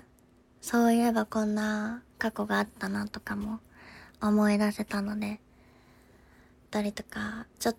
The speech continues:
とそういうことの経験に付き合ってくれた男性のことも思い出して懐かしくもなったりもしたので、チンポに感謝して終わりたいなと思います。<laughs>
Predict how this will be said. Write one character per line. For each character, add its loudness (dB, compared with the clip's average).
と -2
そ -6
う 0
い 2
う -4
こ 0
と 0
の 2
経 0
験 0
に -4
付 -6
き 0
合 0
っ -4
て -6
く -8
れ -6
た -6
男 -2
性 -4
の -4
こ -16
と -4
も -6
思 -2
い -2
出 -2
し -12
て -10
懐 -4
か -4
し -8
く 2
も 6
な 0
っ -8
た -10
り -6
も -8
し -18
た -8
の -8
で、 -10
チ -4
ン -2
ポ -4
に -4
感 -2
謝 -6
し -8
て -8
終 -4
わ -2
り -4
た 4
い 2
な 0
と -10
思 8
い 4
ま 4
す。 -8
<laughs> -20